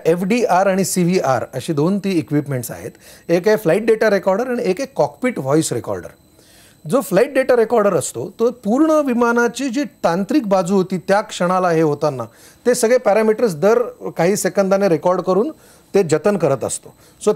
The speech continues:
त्या फ्लोमध्ये कळू शकेल की तांत्रिक बिघाड होता का? आणि जे कॉकपिट व्हॉइस रेकॉर्डर आहे, त्याच्यामधून कळू शकेल की यांचे शेवटचं कम्युनिकेशन पायलट्सचं आपापसात काय होतं, त्यांचं एटीसी बरोबर काय झालं होतं. आणि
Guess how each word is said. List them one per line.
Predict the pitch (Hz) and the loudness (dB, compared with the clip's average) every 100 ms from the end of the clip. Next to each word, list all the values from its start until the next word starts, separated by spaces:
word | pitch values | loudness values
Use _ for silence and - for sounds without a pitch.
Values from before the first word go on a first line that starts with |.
| - | 2
त्या | 233 | 2
फ्लोमध्ये | 233 240 240 247 254 | 2 2 4 2 2
कळू | 226 233 | 2 2
शकेल | 226 226 247 | 0 -2 -2
की | 240 | -2
तांत्रिक | 208 190 214 208 | -2 -2 -2 -2
बिघाड | 190 202 196 | 0 2 0
होता | 185 | -2
का? | 196 302 370 _ - _ | -4 -4 -16 _ -20 _
आणि | 214 | 0
जे | 247 | 0
कॉकपिट | 262 180 175 302 311 | 0 -2 0 -2 2
व्हॉइस | 226 226 | 0 0
रेकॉर्डर | 190 160 143 131 | -2 0 0 0
आहे, | 110 - - _ - - - | -4 -6 -16 _ -20 -14 -2
त्याच्यामधून | 175 254 269 262 269 | 0 2 2 0 0
कळू | 233 247 | 2 2
शकेल | 240 240 247 | 0 -2 -2
की | 247 | 0
यांचे | 220 220 | -2 -2
शेवटचं | 208 180 196 185 220 | -2 0 0 0 -2
कम्युनिकेशन | 202 196 196 202 202 | 0 -2 -2 -4 -4
पायलट्सचं | 202 165 175 202 - 196 | -2 0 2 2 0 0
आपापसात | 165 170 160 160 147 - | 0 0 -2 -2 -2 -2
काय | 135 | -4
होतं, | 127 123 127 - - - | -4 -6 -8 -10 -20 0
त्यांचं | 170 180 | 0 4
एटीसी | 208 185 196 202 | 2 2 -2 2
बरोबर | 185 165 170 | 2 2 2
काय | 156 147 | 2 0
झालं | 131 131 | 0 -2
होतं. | 131 120 127 - - _ | -4 -6 -10 -12 -20 _
आणि | 190 | -2